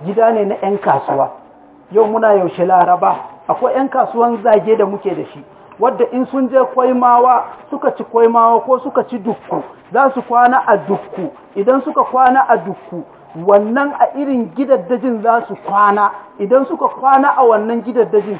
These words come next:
za a sammaka da su da sassafe, mota ta sake kai su Kumo. Idan suka ci Kumo Alhamis, za su kwana a can, sai a gangaro da su Lariski. In suka ci Lariski, za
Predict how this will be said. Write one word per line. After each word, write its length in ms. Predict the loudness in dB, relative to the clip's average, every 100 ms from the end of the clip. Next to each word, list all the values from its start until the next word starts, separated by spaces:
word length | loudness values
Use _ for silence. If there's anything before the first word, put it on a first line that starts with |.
| -14 -20 -6
za 100 | 0 2
a 80 | 0 0
sammaka 400 | 0 0 0 0
da 100 | 0 -2
su 140 | -4
da 120 | -4 -2
sassafe, 680 | -4 -4 0 0 4 2 2 -4 -18 -4
mota 320 | -2 0 -2
ta 120 | -2
sake 280 | 0 0 0
kai 160 | 0 -2
su 100 | -4 -8
Kumo. 320 | -4 -4 -6 -12 -20 -12
Idan 280 | -2 0 0
suka 220 | 0 -2 -2
ci 80 |
Kumo 400 | -8 -2 0 2
Alhamis, 420 | 4 4 2 0 -4 -14 -20 -2
za 160 | 0 0
su 60 | -4
kwana 420 | 0 2 4 2
a 60 | 2
can, 240 | 0 -2 -10 -20 -4
sai 100 | 0 2
a 100 | 2
gangaro 460 | 2 2 2 4
da 100 | 2
su 200 | -2 -4
Lariski. 600 | 2 2 2 -6 -16 -20 -20 -20 -4
In 140 | -2
suka 240 | 0 -2 -2
ci 60 | -2
Lariski, 680 | 4 4 4 -2 -8 -10 -10 -14 -8
za 80 | 0